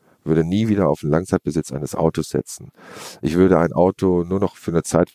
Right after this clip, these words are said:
maximal vier Jahre, über vier Jahre hinweg finanzieren. Und wenn man sich jetzt mal alle Angebote am Markt anschaut, dann sieht man, dass es recht günstige Finanzierungsangebote gibt. Denn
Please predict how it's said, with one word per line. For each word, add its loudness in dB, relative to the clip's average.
maximal -2
vier 2
Jahre, 2
über 0
vier 2
Jahre 2
hinweg -2
finanzieren. 0
Und -4
wenn 4
man 2
sich 0
jetzt 0
mal 4
alle 4
Angebote 2
am -2
Markt -8
anschaut, -12
dann 0
sieht 0
man, 0
dass 0
es -10
recht 0
günstige 2
Finanzierungsangebote 0
gibt. -6
Denn 2